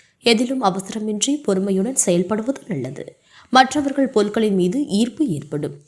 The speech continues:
கலைத்துறையில் முயற்சிக்கு ஏற்ப முன்னேற்றம் ஏற்படும். கவலை விலகும் நாள் இந்நாளாகும்.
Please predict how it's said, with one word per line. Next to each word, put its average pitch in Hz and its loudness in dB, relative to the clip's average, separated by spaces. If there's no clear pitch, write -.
கலைத்துறையில் 285 2
முயற்சிக்கு 220 -4
ஏற்ப 175 -2
முன்னேற்றம் 202 -2
ஏற்படும். 143 -12
கவலை 277 4
விலகும் 214 -6
நாள் 196 0
இந்நாளாகும். 143 -6